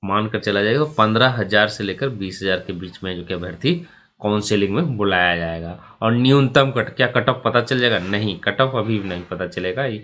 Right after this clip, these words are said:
अ, अभी आपको एक शॉर्ट लिस्टेड रिजल्ट दिया जाएगा कि आप आइए इस तारीख को काउंसलिंग कीजिए, पहले रिजल्ट दिया जाएगा, उसके बाद काउंसलिंग की तिथि दी जाएगी कि आप काउंसलिंग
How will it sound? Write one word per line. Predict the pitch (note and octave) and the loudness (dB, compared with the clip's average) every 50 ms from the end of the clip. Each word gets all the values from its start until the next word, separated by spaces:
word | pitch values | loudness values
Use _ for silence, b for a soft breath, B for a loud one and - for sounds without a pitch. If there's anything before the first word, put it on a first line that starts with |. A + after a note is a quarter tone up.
| b b b b b b b b b _ _ | b b b b b b b b b _ _
अ, | F2 F2 F2 F2 F2 F2 F2 E2 | -6 -4 -4 -2 -4 -4 -6 -4
अभी | F2 F2 - C3 C3 | -6 -4 0 2 2
आपको | A#2+ A2 A2+ A#2+ A#2+ | 2 2 2 0 -2
एक | A2+ A2 | -2 -2
शॉर्ट | - A2+ G2 E2+ - | -2 -4 -4 -2 -4
लिस्टेड | G2+ F#2 - - G2 | -6 -4 -2 -4 -4
रिजल्ट | F2+ F#2 F#2 G2 G#2 A2 G#2+ | -4 -2 0 0 2 2 2
दिया | G#2 G#2+ G#2+ | 2 4 4
जाएगा | G#2+ G#2+ G#2+ G#2+ | 4 4 4 2
कि | G#2+ | 0
आप | G2 E2+ E2+ - | 0 0 2 2
आइए | F2+ F#2 F2+ F2+ G2 A2 A#2 | 2 2 2 2 0 0 0
इस | G#2 G2 - - | 0 -4 -8 -4
तारीख | - F2+ E2+ E2+ E2 | -4 -4 -4 -4 -8
को | - F2 | -10 -10
काउंसलिंग | - - F2 E2+ E2 E2+ F2+ F#2 G2+ G#2 G#2 | -8 -6 -8 -6 -6 -8 -6 -4 -4 -6 -6
कीजिए, | G#2 G#2 G2+ F#2+ G2+ | -6 -8 -6 -6 -6
पहले | - F#2+ G2 | -4 -2 -2
रिजल्ट | G2 F#2+ G2 G#2+ A2 A2 | 0 2 2 2 4 4
दिया | A2+ A2+ A#2 A2+ | 4 6 6 6
जाएगा, | A#2 A2+ A2 | 6 6 4
उसके | G#2 - - | 0 -2 -2
बाद | G2 F#2 | -4 -4
काउंसलिंग | E2+ - F#2 F2+ F2 F2 G2 F#2 F#2+ G#2+ | -4 -4 -6 -6 -6 -6 -8 -8 -8 -6
की | A2+ C#3 | -6 -8
तिथि | C3 - G#2+ F#2+ E2+ - G#2 | -6 -4 -6 -6 -4 -4 -4
दी | F#2 F2+ F2+ | -4 -4 -4
जाएगी | E2+ E2+ E2 D#2+ E2 E2 F2 F2 E2+ B B B B B _ _ _ | -4 -4 -4 -6 -6 -6 -8 -10 -10 B B B B B _ _ _
कि | - | -2
आप | F#2+ F#2+ - - - | -2 -2 -2 -2 -6
काउंसलिंग | G2 F#2 F#2 F2+ - F#2 F2+ G2+ A2 G#2+ F#2+ | -6 -6 -6 -6 -6 -4 -4 -2 -2 -4 -6